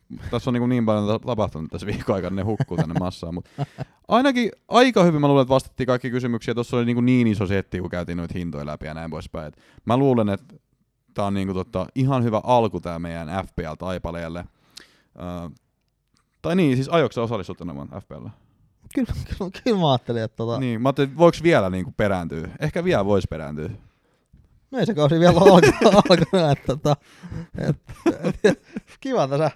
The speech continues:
Speaker 2: kahden tunnin jakson jälkeen sanoa, että
Speaker 1: <laughs>
Speaker 2: niin,
Speaker 1: Otas,
Speaker 2: mulla
Speaker 1: otas skipin tänä
Speaker 2: joo,
Speaker 1: vuonna.
Speaker 2: mulla on pieni ylläri, että tota
Speaker 1: Hävisit niin paljon viime vuonna kaikkiin kimppoihin, et
Speaker 2: Et niin, niin. Mä itse asiassa jäi voitolle.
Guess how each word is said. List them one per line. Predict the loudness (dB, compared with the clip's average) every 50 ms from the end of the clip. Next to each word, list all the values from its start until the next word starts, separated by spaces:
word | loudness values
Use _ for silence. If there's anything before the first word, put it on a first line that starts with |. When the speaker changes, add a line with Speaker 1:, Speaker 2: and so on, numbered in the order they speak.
| _ _ _ _ _ _ -4
Speaker 2:
kahden | 0 2 4 4 4
tunnin | 2 2 4 6 6
jakson | 6 6 6 4 4 4 4 6
jälkeen | 6 4 4 2 2 2 4
sanoa, | 4 6 6 6 6
että | 4 2 -2 -8 -10 -12 -14 -14 -16 -18
Speaker 1:
<laughs> | -18 -18 -18 _ _
Speaker 2:
niin, | 0 4 6 6 6 6 6 6
Speaker 1:
Otas, | 6 8 10 8 8 10
Speaker 2:
mulla | 10 8
Speaker 1:
otas | 8 8 4 0
skipin | -2 -2 -4 -4 -2 -6 -8 -8
tänä | -10 -10 -10
Speaker 2:
joo, | -6
Speaker 1:
vuonna. | -4 -2 0 0 2 2
Speaker 2:
mulla | 2 4 4 4
on | 4 6
pieni | 4 4 4 4
ylläri, | 4 4 4 4 4 4 2
että | 0 0 0
tota | 0 2 2
Speaker 1:
Hävisit | 2 2 0 -4 -6
niin | -4 -2 -2 0
paljon | 0 0 0 0 0 -2
viime | -4 -4 -4 -4
vuonna | -6 -6 -6
kaikkiin | -8 -8 -8 -10 -14 -14 -10
kimppoihin, | -6 -6 -6 -6 -6 _ -8 -8 -8 -8 -10 -8 -8
et | -10 -10 -12 _ _ _ _ _ _ _ -4
Speaker 2:
Et | -4 -4 -2
niin, | -2 -2 -2 -2 -2 -2
niin. | -4 -4 -6 -8 0 2 2 2
Mä | 4
itse | 2 2 4 4
asiassa | 4 4 2 -2 -8 _ _ _ _ 0
jäi | 2 2 4
voitolle. | 2 2 2 0 0 -2 -2